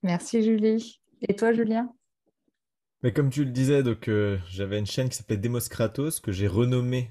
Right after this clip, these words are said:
Speaker 2: maintenant Julien Malara, euh, parce que je voulais montrer, euh, comme, comme le dit Julie, que, bah, je suis pas, euh, la démocratie, je suis pas un professionnel, je suis pas, euh, quelque chose, je suis juste Julien Malara, c'est-à-dire moi,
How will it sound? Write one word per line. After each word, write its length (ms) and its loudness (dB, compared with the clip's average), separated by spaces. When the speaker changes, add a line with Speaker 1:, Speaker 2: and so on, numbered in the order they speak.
Speaker 2:
maintenant 500 -2
Julien 520 2
Malara, 500 0
euh, 140 -4
parce 280 -2
que 140 0
je 140 -2
voulais 280 2
montrer, 520 0
euh, 200 0
comme, 420 -6
comme 140 -4
le 60 -2
dit 120 -2
Julie, 320 2
que, 220 2
bah, 320 0
je 100 -2
suis 220 -6
pas, 320 2
euh, 80 4
la 160 0
démocratie, 680 -2
je 80 -6
suis 100 -8
pas 140 0
un 80 2
professionnel, 600 -2
je 60 -2
suis 140 -4
pas, 260 2
euh, 40 -2
quelque 200 -2
chose, 180 2
je 60 -4
suis 160 -6
juste 260 0
Julien 300 0
Malara, 400 -2
c'est-à-dire 340 -2
moi, 320 0